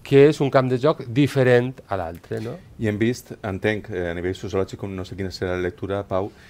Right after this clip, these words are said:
Speaker 2: que també té la gent, per allò de que diuen, no té memòria, fa quatre anys va passar una cosa en Oliva, eh, la gent ha donat un suport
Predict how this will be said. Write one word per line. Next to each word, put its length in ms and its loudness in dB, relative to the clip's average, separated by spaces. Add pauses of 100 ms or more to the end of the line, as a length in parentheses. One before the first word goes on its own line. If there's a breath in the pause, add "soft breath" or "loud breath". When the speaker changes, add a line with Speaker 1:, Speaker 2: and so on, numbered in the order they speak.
(120)
Speaker 2:
que 220 2 (100)
també 240 -2
té 320 2
la 160 -2
gent, 320 -4
per 80 -2
allò 140 0
de 60 -4
que 120 -6
diuen, 300 -6
no 100 -2
té 80 4
memòria, 480 2 (240)
fa 160 0
quatre 240 -2
anys 160 -6
va 80 -2
passar 240 -8
una 160 -8
cosa 180 -10
en 140 -10
Oliva, 300 -6 (520 soft breath)
eh, 480 -2
la 160 -4
gent 320 -2
ha 80 -6
donat 460 -4
un 600 -6
suport 440 2